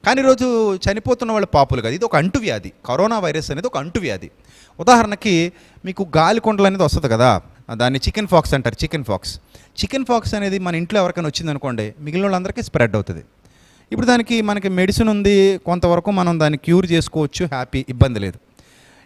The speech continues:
ఇలా కొన్ని కొన్ని వ్యాధులు, అంటువ్యాధులు ఉంటాయి, వైరల్ ఫీవర్స్ ఉన్నాయి, చాలామందికి అంటుకుపోతాయి. అలాగే ఇది కూడా ఒక అంటువ్యాధి. ఈ అంటువ్యాధి ఎక్కడో చైనాలో, వుహాన్లో పుట్టింది.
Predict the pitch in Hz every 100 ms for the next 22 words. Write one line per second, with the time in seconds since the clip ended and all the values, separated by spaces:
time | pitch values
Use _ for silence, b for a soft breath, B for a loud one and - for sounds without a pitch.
0 | - 240 262 254 254 240 226 233 220 175
1 | 190 262 220 220 294 277 202 175 160 147
2 | 208 220 190 165 151 147 147 143 160 156
3 | 190 220 240 247 262 185 95 76 _ _
4 | _ b b b b b 120 151 185 202
5 | 277 302 196 208 240 262 185 202 226 139
6 | 107 92 _ b b b 185 143 190 285
7 | 277 262 202 226 254 277 269 202 214 233
8 | 254 226 185 226 254 277 214 - 175 92